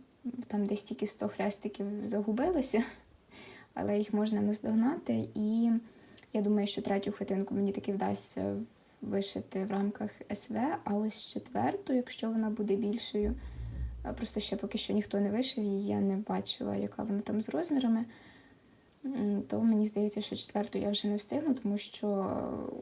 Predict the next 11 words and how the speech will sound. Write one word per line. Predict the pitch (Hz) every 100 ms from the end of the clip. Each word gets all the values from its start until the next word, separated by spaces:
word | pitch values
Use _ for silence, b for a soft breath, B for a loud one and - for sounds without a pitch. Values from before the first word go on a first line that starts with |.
| -
уже | 202 208 208
і | 202
так | 208 208
мені | 202 196
доволі | 196 196 208
складно | - - - 220
це | 233
все | 233 -
вишивати | 226 - 233 262 339 269
в |
терміни, | 262 226 226 220 208